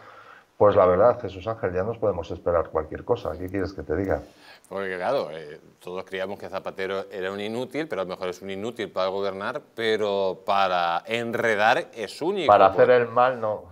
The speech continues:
Speaker 2: Exactamente, porque
Speaker 1: Evidentemente,
Speaker 2: precisamente
Speaker 1: para hacer el mal.
Speaker 2: él es el líder, digamos, de ese grupo de Puebla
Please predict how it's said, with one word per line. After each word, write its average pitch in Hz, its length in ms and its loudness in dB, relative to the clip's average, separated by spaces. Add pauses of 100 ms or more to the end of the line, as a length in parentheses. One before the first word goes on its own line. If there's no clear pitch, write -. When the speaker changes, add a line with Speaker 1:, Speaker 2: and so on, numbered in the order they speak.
Speaker 2:
Exactamente, 107 640 -4
porque 101 160 0
Speaker 1:
Evidentemente, 98 260 2
Speaker 2:
precisamente 120 460 0
Speaker 1:
para 131 220 4
hacer 113 240 -4
el 117 140 -4
mal. 120 260 -4 (600)
Speaker 2:
él 110 200 -2
es 123 180 -4
el 113 200 -2
líder, 127 360 2
digamos, 113 340 -2
de 107 80 -2
ese 113 160 -4
grupo 117 320 -2
de 117 100 0
Puebla 139 440 0